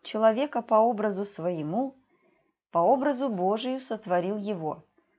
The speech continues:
мужчину и женщину сотворил их". Только для женщины на молитве нужен знак, чтобы его видели ангелы. Первое Коринфянам одиннадцать десять.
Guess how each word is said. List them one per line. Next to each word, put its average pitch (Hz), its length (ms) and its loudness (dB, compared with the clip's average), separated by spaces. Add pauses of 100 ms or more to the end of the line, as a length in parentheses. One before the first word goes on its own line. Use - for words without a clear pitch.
(160)
мужчину 285 640 -2
и 208 120 -4
женщину 208 640 -4
сотворил 175 680 -6 (120)
их". 165 340 -12 (960)
Только 226 320 0
для 240 240 2
женщины 247 540 -2
на 220 100 0
молитве 240 640 -2
нужен 233 420 -4
знак, 196 460 -6 (680)
чтобы 226 400 -2
его 220 340 0
видели 220 480 -2
ангелы. 147 600 -4 (400)
Первое 160 320 -4
Коринфянам 240 640 -4
одиннадцать 226 580 -4
десять. 160 480 -10